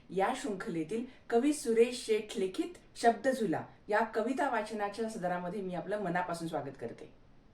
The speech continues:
मंडळी, चला तर मग ऐकूयात आजची रचना शोध. करुण आहे देव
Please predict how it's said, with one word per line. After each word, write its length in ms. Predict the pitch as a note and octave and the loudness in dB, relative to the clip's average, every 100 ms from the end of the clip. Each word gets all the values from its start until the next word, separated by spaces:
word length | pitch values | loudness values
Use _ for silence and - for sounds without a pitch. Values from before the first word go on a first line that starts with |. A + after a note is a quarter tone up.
| - - - - - - - - - - - - - - - - - - - - - - - - - - - | -20 -20 -20 -20 -20 -20 -20 -20 -20 -20 -20 -20 -20 -20 -20 -20 -20 -20 -20 -20 -20 -20 -20 -20 -20 -20 4
मंडळी, 380 | A3+ A#3+ C4 D#4+ | 12 12 12 12
चला 300 | - A#3+ A3+ | 12 12 12
तर 140 | A#3 G#3 | 12 10
मग 160 | E3+ C#3+ - | 10 6 6
ऐकूयात 520 | F3+ F3+ C4 B3+ A#3 - - | 8 8 12 12 12 12 10
आजची 380 | G#3+ - - C#4+ | 10 10 12 12
रचना 460 | A#3+ A#3 G#3+ G3+ - - - - - | 12 12 12 12 8 -6 -20 -2 12
शोध. 280 | G#3 F#3 - - - - - - - - - - - - - - - - - - | 12 12 12 2 -12 -18 -18 -18 -20 -20 -20 -20 -20 -20 -20 -20 -20 -20 10 12
करुण 320 | B3 C#4+ D#4 D#4+ | 12 12 12 12
आहे 540 | C4 B3+ B3+ C4+ C#4 | 12 12 12 12 12
देव 420 | C4 F#3+ A3 B3+ | 12 12 12 12